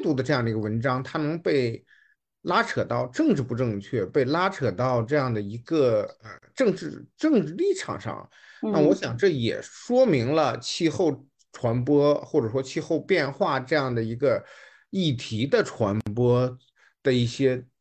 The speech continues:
Speaker 1: 很多独-，很独特的特点，那就是它是一个，就从公众的认知层面没有得到足够的关注，但是又被高度政治化了的这样的一个议题。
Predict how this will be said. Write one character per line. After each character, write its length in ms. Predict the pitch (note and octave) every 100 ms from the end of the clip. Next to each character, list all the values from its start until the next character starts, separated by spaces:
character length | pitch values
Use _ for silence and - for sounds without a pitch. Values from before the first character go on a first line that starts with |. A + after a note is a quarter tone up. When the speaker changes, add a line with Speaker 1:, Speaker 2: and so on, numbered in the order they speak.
| _
Speaker 1:
很 220 | - B2+ A2+
多 100 | F3+
独-， 160 | B2+
很 280 | B2+ - A#2+
独 180 | G2+ C3
特 180 | - D4
的 120 | D3
特 220 | - C#3
点， 180 | G#2+ -
那 120 | G#2+ B2+
就 200 | C#3 B2
是 400 | - A#2+ G#2 - - - _ _ _
它 280 | - D3 C#3
是 200 | - B2+
一 160 | A2+ B2+
个， 440 | E3 C#3 A#2 G2 - -
就 80 |
从 220 | E3 G3+ A3
公 260 | D#4+ E4+
众 200 | F4 E4+
的 40 | G3
认 220 | D4+ G#3+
知 100 | F#4
层 160 | F#4+ A3+
面 100 | F3+
没 100 | E3
有 80 | F3+
得 200 | - C3+
到 180 | E3
足 240 | B2+ B2+ C#3+
够 140 | D3
的 80 | C3+
关 360 | B2 E3+ E3 F#3
注， 180 | G3 B2+
但 220 | G3+ F3+
是 160 | D#3 F3
又 260 | A3+ F3+
被 340 | D3 F3+ C#3 G2+
高 240 | D3+ D3+
度 240 | D3 C#3 A#2
政 280 | G3 C#3+
治 80 | G#2+
化 260 | - D3+ A2
了 120 | E2
的 100 | -
这 140 | -
样 100 | A2
的 60 | F2+
一 20 |
个 80 | F2
议 160 | F#2+ -
题。 240 | - -